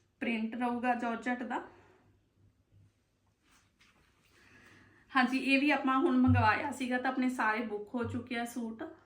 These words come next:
ਠੀਕ, ਤੁਸੀਂ ਚੈੱਕ ਕਰੋ, ਆਪਾਂ ਬਟਨ ਦਿੱਤੇ ਆ ਇੱਦਾਂ ਆਫ ਵਾਈਟ ਕਲਰ ਦੀ ਪਾਈਪਿੰਗ ਦੇ ਕੇ।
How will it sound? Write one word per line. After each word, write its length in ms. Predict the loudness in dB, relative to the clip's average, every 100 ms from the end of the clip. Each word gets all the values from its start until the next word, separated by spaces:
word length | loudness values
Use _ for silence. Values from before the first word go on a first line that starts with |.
| _ _ -14
ਠੀਕ, 180 | -14 -12 -8
ਤੁਸੀਂ 240 | -6 -2
ਚੈੱਕ 260 | -2 -2 0
ਕਰੋ, 280 | 0 0 -4 -4 -2
ਆਪਾਂ 200 | 4 6
ਬਟਨ 440 | 4 4 0 0
ਦਿੱਤੇ 320 | 0 -2 0
ਆ 80 | 0
ਇੱਦਾਂ 220 | 0 -4 -6 -6
ਆਫ 260 | -2 -2 -2
ਵਾਈਟ 200 | -2 -2 -2
ਕਲਰ 220 | -2 -2
ਦੀ 120 | -2
ਪਾਈਪਿੰਗ 520 | -2 -2 -4 -6 -2 0
ਦੇ 120 | 0
ਕੇ। 280 | -4 -10